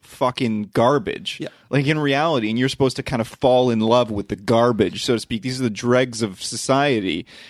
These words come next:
Speaker 1: and they're, they're expendable.
Speaker 2: Well, they're also the dregs of the, the, the continuity, because these are the B-listers.
Speaker 1: Yeah,
Speaker 2: You know, and that was, that's a
Speaker 1: exactly.
Speaker 2: big conversation I've had to have with a lot of friends, where they're just like,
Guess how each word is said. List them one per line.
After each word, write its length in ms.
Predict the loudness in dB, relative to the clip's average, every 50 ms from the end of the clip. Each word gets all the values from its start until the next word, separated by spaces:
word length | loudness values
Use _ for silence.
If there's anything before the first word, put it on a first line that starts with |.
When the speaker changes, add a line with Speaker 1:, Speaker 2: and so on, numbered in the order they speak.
| -16 -6 -2
Speaker 1:
and 120 | 0 0
they're, 260 | 2 2 0 -2 -4 -2
they're 220 | 0 2 2 2
expendable. 840 | 0 -2 -6 -12 -12 -6 -4 -2 0 2 2 0 2 0 0 0 0 -2
Speaker 2:
Well, 80 | 0
they're 140 | 0 0 0
also 260 | 0 -2 -2 -2 -2
the 80 | -2 -2
dregs 380 | -2 0 -2 -2 -2 -4 -4
of 320 | -2 -2 -2 -2 -2 -8 -16
the, 280 | -6 -2 -2 0 0 -2
the, 260 | -2 -2 -2 -2 -2
the 100 | -4 -6
continuity, 540 | -6 -4 -4 -2 -2 -2 2 2 2 2 2
because 340 | -2 -4 -4 -2 -4 -2 -2
these 180 | -2 -2 -2
are 40 | -2
the 80 | -4 -6
B-listers. 760 | -6 -6 -4 -2 0 -2 -2 -2 -6 -8 -8 -10 -10 -10 -6 0
Speaker 1:
Yeah, 240 | 2 2 2 2 0
Speaker 2:
You 60 | 0
know, 80 | 0 2
and 80 | 2
that 100 | 2 2
was, 80 | 2 2
that's 200 | 2 2 4 4
a 20 |
Speaker 1:
exactly. 240 | 2 0 2 2 0
Speaker 2:
big 80 | 2 2
conversation 500 | -2 -2 -2 -2 -2 -4 -4 -4 -4 -6
I've 60 | -6
had 160 | -6 -6 -6
to 60 | -6 -6
have 340 | -6 -4 -6 -6 -8 -12 -12
with 200 | -6 -6 -4 -4
a 40 | -2
lot 220 | -2 0 0 -2
of 60 | -4
friends, 520 | -4 -4 -4 -2 -2 -4 -4 -4 -6 -6 -4
where 240 | -2 -2 0 0
they're 80 | -2 -2
just 280 | -4 -4 -4 -4 -2 -2
like, 180 | -2 -2 -2